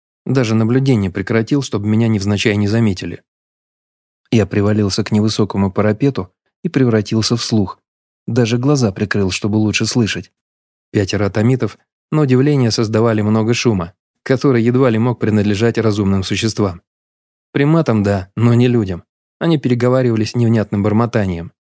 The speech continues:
чавкали, сопели, хлюпали ногами по раскисшей дороге и издавали еще тысячу других, менее значимых звуков.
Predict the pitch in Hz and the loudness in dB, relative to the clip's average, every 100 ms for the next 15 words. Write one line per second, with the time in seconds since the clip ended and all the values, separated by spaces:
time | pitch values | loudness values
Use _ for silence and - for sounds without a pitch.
0 | _ - 147 135 - 117 98 - 95 127 | _ -4 -2 -2 -2 -4 -2 -4 -4 0
1 | 131 107 90 _ _ _ 160 170 117 107 | 2 0 -6 _ _ _ -2 0 0 2
2 | 107 113 135 117 110 107 - 113 - 104 | 2 2 0 0 0 -2 -2 -2 -2 0
3 | 107 135 120 95 _ - 127 120 135 139 | 2 2 0 -4 _ -4 -2 0 0 2
4 | 123 110 120 120 - 170 135 127 123 127 | 2 0 -2 -4 -4 -2 -2 -2 0 0
5 | 131 156 131 _ _ - 165 165 139 120 | 2 0 -2 _ _ -6 0 2 2 2
6 | 123 104 117 123 131 117 - | 0 0 0 2 2 0 -4